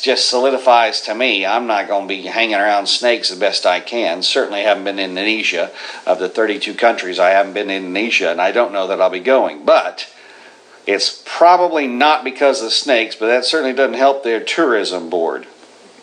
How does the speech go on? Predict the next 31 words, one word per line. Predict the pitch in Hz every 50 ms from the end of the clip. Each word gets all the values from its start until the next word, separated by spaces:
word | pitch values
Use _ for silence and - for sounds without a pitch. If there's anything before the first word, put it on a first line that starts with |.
| - - - - - - - - - - - - - - - - - -
You | 107
know | 113 120
what | 117
I'm | 113
saying? | - 131 127 131 135 135 135 - - _ - -
You | -
know | 101
what | 110
I'm | 127 123
saying? | - 139 135 139 143 156 156 - - - - - - - - - - 131 113 - - - - - - - - - - - - - - - - - -
Go | 117 123 131
back | - 139 135 139
to | - 143
Adam | 147 147 147 147
and | 156 156
Eve. | 170 170 156 143 123
That's | 127 123 139 147 -
not | 127 123 117 104
helpful. | 117 117 113 107 - - 123 127 143 147 - 131
You | 139 139
know, | 139 143 143
snakes, | 143 - - 196 202 233 233 233 - - - - - - - - - - -
I | 151 143
did | - - -
a | 214
therapy | - - - 151 151 139 131 - 113 110
when | 110 104
I | 101
was | 101 104
really | 131 135 127 113 - 117 - -
younger. | 123 135 147 156 165 151 135 123 -